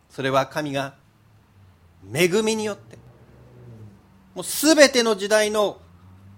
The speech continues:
すべての国の人々に与えられている救いなのです。そしてその救いを受け取る者には、神からの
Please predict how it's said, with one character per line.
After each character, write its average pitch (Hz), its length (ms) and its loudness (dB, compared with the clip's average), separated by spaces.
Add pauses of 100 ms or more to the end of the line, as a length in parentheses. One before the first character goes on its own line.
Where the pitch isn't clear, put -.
(120)
す - 280 0
べ 339 160 2
て 277 160 0
の 254 320 2
国 240 280 -6
の 233 120 -6
人 220 240 -4
々 214 220 -8
に 214 280 -10 (880)
与 - 280 4
え - 20 8
ら 208 80 8
れ 208 80 6
て 214 200 -4
い 220 40 -10
る 220 180 -8 (840)
救 - 460 0
い 208 160 -4 (1400)
な 139 140 -2
の 147 100 -6
で - 120 -20
す。 - 160 -20 (1800)
そ 277 120 2
し 277 60 -2
て 302 100 0
そ 285 120 0
の 254 100 2
救 - 240 -8
い 240 140 0
を 233 100 4
受 214 200 -6
け 226 60 -4
取 220 160 -2
る 208 60 -2
者 208 220 -4
に 208 120 0
は、 180 320 2 (580)
神 185 260 0
か 170 100 -6
ら 156 140 -4
の 185 300 -6